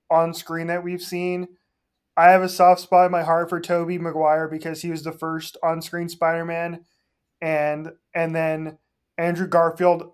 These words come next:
the best actor of the bun-, the best pure actor of the bunch. Um, I would put him, I put him third on the list, but I don't hate him at all.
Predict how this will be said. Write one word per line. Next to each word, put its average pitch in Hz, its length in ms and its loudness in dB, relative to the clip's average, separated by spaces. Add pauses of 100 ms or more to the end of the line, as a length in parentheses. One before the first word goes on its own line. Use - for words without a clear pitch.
(260)
the 170 120 -2
best 196 420 2
actor 202 460 0
of 196 120 -2
the 196 80 -2
bun-, 185 280 0
the 165 80 -6
best 202 460 0
pure 208 340 0
actor 185 440 2
of 165 120 -6
the 165 80 -10
bunch. 147 580 -4 (640)
Um, 151 360 2
I 170 160 6
would 175 140 0
put 180 160 0
him, 165 440 -6 (380)
I 160 140 -6
put 160 220 -4
him 170 180 -6
third 127 440 -10
on 147 120 -8
the 143 100 -8
list, 131 440 -12 (100)
but 170 220 -6 (120)
I 165 100 0
don't 180 220 -2
hate 156 220 -10
him 123 200 -14 (220)
at 143 120 -2
all. 131 260 -12